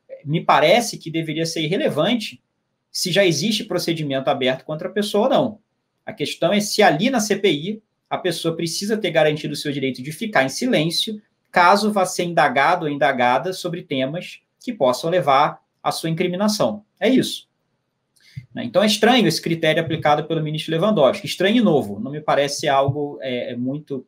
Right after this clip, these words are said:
sólido na, nas deci-, se você procura decisões anteriores sobre o tema. Não acho que esse era um critério essencial, se já tem investigação em curso, outro procedimento em curso ou não.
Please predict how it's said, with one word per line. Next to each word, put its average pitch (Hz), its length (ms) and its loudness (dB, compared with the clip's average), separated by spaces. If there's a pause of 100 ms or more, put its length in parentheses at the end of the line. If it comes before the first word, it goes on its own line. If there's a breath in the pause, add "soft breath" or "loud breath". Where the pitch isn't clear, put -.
sólido 165 720 2 (380 loud breath)
na, 139 240 0
nas 135 160 -4
deci-, 135 300 -6
se - 120 -16
você 127 220 -10
procura 143 480 0
decisões 131 400 -2
anteriores 127 540 0
sobre 139 220 -4
o 160 60 -8
tema. 107 380 -2
Não 135 160 -2
acho 143 160 2
que - 80 -4
esse 147 100 -2
era 160 100 2
um 160 40 -2
critério 151 320 2
essencial, 151 600 0
se - 120 -10
já 131 100 2
tem 143 200 -2
investigação 127 600 -2
em 123 80 2
curso, 123 440 -6
outro 123 140 -6
procedimento 120 540 -8
em 110 80 -4
curso 123 300 -8
ou 139 60 -6
não. 107 200 -4